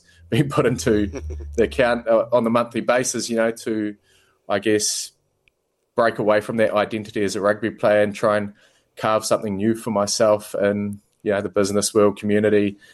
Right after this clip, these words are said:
Speaker 1: And again, um, you know, out at Wood End, it's, um, it's challenging, but one that I know that's gonna be worth it in the long run.
Speaker 2: Yeah, absolutely, absolutely. And you, you ended up in, um, in this position, um, after you,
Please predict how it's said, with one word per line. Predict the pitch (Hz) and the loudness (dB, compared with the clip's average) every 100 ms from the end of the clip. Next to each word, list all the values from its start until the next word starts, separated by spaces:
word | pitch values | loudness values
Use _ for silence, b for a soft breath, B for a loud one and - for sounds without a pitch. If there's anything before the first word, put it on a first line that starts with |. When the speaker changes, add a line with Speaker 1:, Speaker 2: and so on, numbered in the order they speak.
| b b b | b b b
Speaker 1:
And | - 107 | 0 2
again, | 101 101 104 101 | 4 4 2 2
um, | 101 101 101 101 | 2 2 0 -6
you | - | -2
know, | 101 | 2
out | 98 101 | 4 4
at | 104 | 2
Wood | 107 | 2
End, | 107 104 113 | 2 0 -4
it's, | - - 110 | -6 -2 0
um, | 101 101 104 104 _ _ _ - | 2 2 -2 -6 _ _ _ -4
it's | 139 | -2
challenging, | - 190 139 147 143 | 0 2 2 0 2
but | 120 | 2
one | 117 113 | 2 2
that | 113 107 - - | 4 2 0 -2
I | 110 | 0
know | 104 104 | 2 0
that's | 104 101 | 0 -2
gonna | 107 | -6
be | 104 | -4
worth | 101 110 107 | 0 0 0
it | 113 | -4
in | |
the | 104 | -2
long | 110 117 | -2 -2
run. | 117 117 _ | -4 -8 _
Speaker 2:
Yeah, | 113 104 101 110 | -10 -4 -2 -2
absolutely, | - 107 113 107 90 - | -4 -4 -4 -6 -10 -8
absolutely. | 123 120 127 120 | -4 2 2 2
And | 170 175 - B B | 2 0 -4 B B
you, | 160 170 | 2 4
you | 185 156 | 4 2
ended | 175 165 | 2 4
up | 139 143 | 2 2
in, | 143 127 | -2 -2
um, | 110 107 104 123 | 0 -2 -4 -8
in | 113 | -6
this | 113 | -6
position, | - 101 - 113 107 | -6 -6 -4 -6 -4
um, | 101 101 98 107 | -4 -4 -6 -6
after | 120 110 110 | -4 -4 -6
you, | 101 104 90 | -8 -8 -8